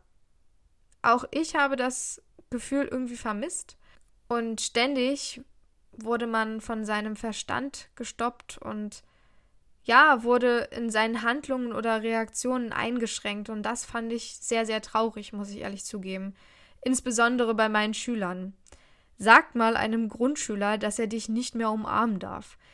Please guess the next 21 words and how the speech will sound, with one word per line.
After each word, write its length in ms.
Klar 220
habe 120
ich 80
versucht, 380
den 140
Kindern 320
die 120
Gründe 340
genau 340
zu 180
benennen, 460
aber 500
erstens 640
fühlten 440
sie 100
sich 260
trotzdem 720
manchmal 500
vorm 320
Kopf 300
gestoßen 720